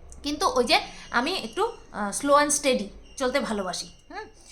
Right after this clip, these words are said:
তো এবার বলি, গতকালকে ফন্দীপ, আহ, ভিডিওতে দেখিয়েছে কি মাছ নিয়ে এসেছে, রুই মাছ নিয়ে এসেছে।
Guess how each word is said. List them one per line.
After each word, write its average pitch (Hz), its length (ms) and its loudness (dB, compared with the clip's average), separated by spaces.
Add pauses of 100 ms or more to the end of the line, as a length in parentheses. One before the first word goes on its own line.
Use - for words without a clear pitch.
(340)
তো 220 280 0
এবার 285 300 2
বলি, 262 260 -2 (320)
গতকালকে 339 640 2 (240)
ফন্দীপ, 269 440 -4 (240)
আহ, 202 180 -2
ভিডিওতে 247 600 -2 (140)
দেখিয়েছে 254 580 -4 (640)
কি 330 160 0
মাছ 302 300 0
নিয়ে 294 180 -2
এসেছে, 311 360 -4 (1200)
রুই 277 240 2
মাছ 226 260 0
নিয়ে 185 160 -6
এসেছে। - 300 -14